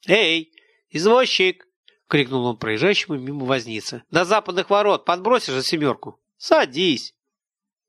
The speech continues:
Стас карабкался на кресле, запряжённые пегой лошадёнка, коляска под низменное «Но, милая, пошла!» скрипя рессорами, покатила вперёд.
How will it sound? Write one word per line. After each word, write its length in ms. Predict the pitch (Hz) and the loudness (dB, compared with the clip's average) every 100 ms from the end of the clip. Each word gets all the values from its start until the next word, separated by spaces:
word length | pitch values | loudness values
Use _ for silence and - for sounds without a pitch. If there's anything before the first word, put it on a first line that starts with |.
| _ | _
Стас 240 | - 196 | -2 0
карабкался 540 | - 185 196 - 135 139 | 0 -2 -2 -4 -6 -6
на 120 | 131 | 0
кресле, 340 | 196 196 160 | 2 2 0
запряжённые 800 | 127 120 139 180 170 165 143 151 | -6 -4 -2 0 0 0 0 -2
пегой 300 | - 196 156 | -2 0 2
лошадёнка, 580 | 123 120 135 143 240 233 | 0 0 -2 -2 -2 -4
коляска 460 | - 175 202 - 147 | -2 2 0 -2 -6
под 180 | 147 143 | -6 -4
низменное 480 | 160 135 131 135 | -6 -6 -2 0
«Но, 280 | 170 247 294 | 0 2 2
милая, 560 | 247 254 208 160 127 110 | 2 2 4 2 0 -4
пошла!» 920 | - 107 247 - 277 277 254 160 104 _ _ | 0 2 2 0 0 2 4 2 -2 _ _
скрипя 400 | - - 120 110 | -10 -6 -2 -2
рессорами, 480 | 117 - 262 262 233 | -2 2 2 2 -4
покатила 460 | - 127 - 147 | -4 -6 -4 -6
вперёд. 320 | 143 107 101 | -4 -8 -8